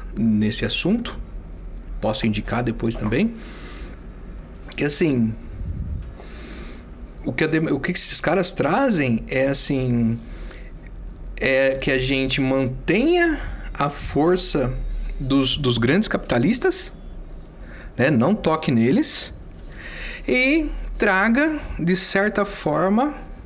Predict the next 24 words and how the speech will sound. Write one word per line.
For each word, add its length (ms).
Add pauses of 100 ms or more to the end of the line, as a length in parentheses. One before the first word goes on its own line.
(960)
alguma 500
migalha 800 (220)
ali 260
que 120
caia 340
das 220
mesas 300
da 120
classe 300
média 500 (1300)
pra 120
trazer 320
pra 160
classe 360
mais 200
pobre 600 (500)
numa, 640
com, 340
assim, 460
uma 220
carinha 920
de 120
consciência 500
social, 520